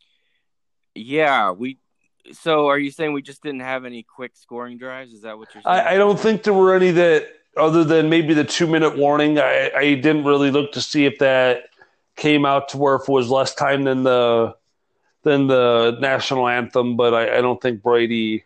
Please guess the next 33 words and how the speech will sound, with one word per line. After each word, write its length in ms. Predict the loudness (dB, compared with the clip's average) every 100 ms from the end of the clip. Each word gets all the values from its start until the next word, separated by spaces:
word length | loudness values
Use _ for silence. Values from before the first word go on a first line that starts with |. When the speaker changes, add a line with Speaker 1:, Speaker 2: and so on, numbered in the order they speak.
| _ -6
Speaker 2:
got 200 | -2 -2
it 140 | -2
in, 180 | -4 -6 -6
in 220 | -6 -4
time. 280 | -4 -6 -10 _ _ _ _ _ _ _ _ _ _ _ _
Speaker 1:
That 220 | -2 -2 -2
was 120 | -4
a 60 |
weird 300 | -2 0 0
one. 220 | 0 0 0
We 100 | -2
didn't 240 | -4 -2
talk 240 | -2 -2
about 300 | -2 -2 -2
that, 260 | -4 -4 -6 _
but, 240 | -10 -10 -12 _
uh, 140 | -16 -12
that 160 | -14
was 120 | -16
a 40 | -20
weird 320 | -18 -16 -16
Andy 320 | -16 -18 -20
Reid 460 | -20 -20 -18 -20 _
timeout 460 | -20 -18 -16 -16 -18 -20
thing, 360 | -20 -20 -20
um, 540 | -18 -16 -16 -16 _ _
where 500 | -18 -16 -14 -18 -20 _
he 160 | -20
was 240 | -20 -20 -16
giving 400 | -16 -14 -16 -18
Tom 220 | -14 -14 -14
Brady 480 | -16 -16 -18 -20 _ _ _ _ _ _
time, 560 | -8 -8 -10 -20 -20